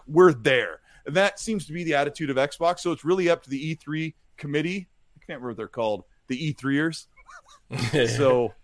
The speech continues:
Speaker 1: um, it's really up to how the world is going to adapt. But then I
Speaker 2: That's
Speaker 1: think
Speaker 2: right.
Speaker 1: about, <sighs> I think about going to L A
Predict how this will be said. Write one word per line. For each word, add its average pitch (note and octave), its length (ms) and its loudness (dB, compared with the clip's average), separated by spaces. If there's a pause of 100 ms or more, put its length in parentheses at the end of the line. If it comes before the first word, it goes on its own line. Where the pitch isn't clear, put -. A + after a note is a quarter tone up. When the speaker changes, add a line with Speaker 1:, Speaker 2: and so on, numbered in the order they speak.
(240)
Speaker 1:
um, C3 680 4 (280)
it's D3 200 -12
really G3+ 280 0
up F3 180 0
to C#3+ 80 -6
how C#3 300 0
the C#3+ 80 0
world C#3 480 2
is A#2+ 220 -2
going C#3 280 -6
to C#3 100 -2
adapt. A#2 680 0 (320)
But F3+ 140 2
then A3 120 4
I A3+ 60 4
Speaker 2:
That's G#3+ 80 -4
Speaker 1:
think G#3+ 140 0
Speaker 2:
right. B3+ 100 2
Speaker 1:
about, F3 380 4
<sighs> - 2000 -20
I C#3+ 280 -2
think E3 220 -4
about C3 300 2
going C#3 340 0
to B2+ 200 -8
L B2 240 4
A A#2 340 2